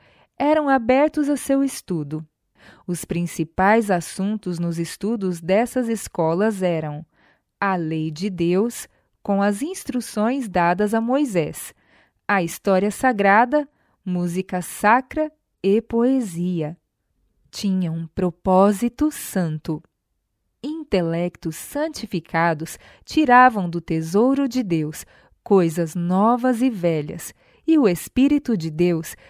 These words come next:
se manifestava na profecia e no cântico sagrado. Fazia-se com que a música servisse a um santo propósito, a fim de erguer os pensamentos àquilo que é puro,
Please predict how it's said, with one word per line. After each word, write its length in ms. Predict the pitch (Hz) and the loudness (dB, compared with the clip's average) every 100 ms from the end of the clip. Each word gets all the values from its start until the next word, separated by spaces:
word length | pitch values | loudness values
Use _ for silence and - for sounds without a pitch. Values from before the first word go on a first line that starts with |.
| - | -20
se 240 | - 190 | -6 -4
manifestava 1080 | 165 165 233 269 - 175 - 185 180 202 202 | -2 0 0 0 -2 -4 -2 2 4 4 2
na 140 | 175 | -2
profecia 920 | 175 262 277 247 226 - 247 262 277 277 - | 0 0 0 0 -2 -2 0 2 0 -2 -8
e 80 | 262 | -6
no 160 | 220 | -4
cântico 640 | 190 - 190 196 - - 196 | -6 -4 -2 -2 -6 -10 -8
sagrado. 760 | - 220 185 175 170 160 160 - _ _ _ _ _ _ _ | -4 -2 0 0 0 -4 -8 -12 _ _ _ _ _ _ _
Fazia-se 1000 | - 190 175 165 180 208 180 - 175 156 _ _ | -2 0 0 0 0 2 2 -2 -8 -8 _ _
com 220 | - 262 | -2 -2
que 140 | 262 233 | 0 -2
a 80 | 190 | 0
música 580 | 180 220 269 208 196 | 2 2 2 0 -2
servisse 800 | 190 - 170 156 190 233 - 160 - | -4 -2 -4 -2 -2 -2 -4 -10 -8
a 120 | - 240 | -6 -4
um 240 | 214 190 | -2 -4
santo 500 | - - 277 311 311 | -6 -6 -6 -2 -4
propósito, 960 | 285 269 247 - 151 156 151 151 147 160 - - | 2 2 2 -2 -2 -2 -4 -8 -12 -14 -18 -6
a 160 | - 247 | 0 0
fim 360 | - 311 330 | 0 -8 -6
de 220 | 302 262 226 | -4 0 0
erguer 380 | 170 170 214 | 0 0 2
os 120 | 240 - | 0 -2
pensamentos 920 | 247 233 208 175 175 220 247 277 - - - | -4 -2 -4 -2 -2 -4 -4 -8 -10 -20 -4
àquilo 640 | 196 175 _ - 170 165 160 | -2 -2 _ -8 -6 -6 -8
que 280 | - 175 | -6 -4
é 100 | 160 | -4
puro, 640 | 151 - 226 262 294 311 | -6 -6 0 2 2 2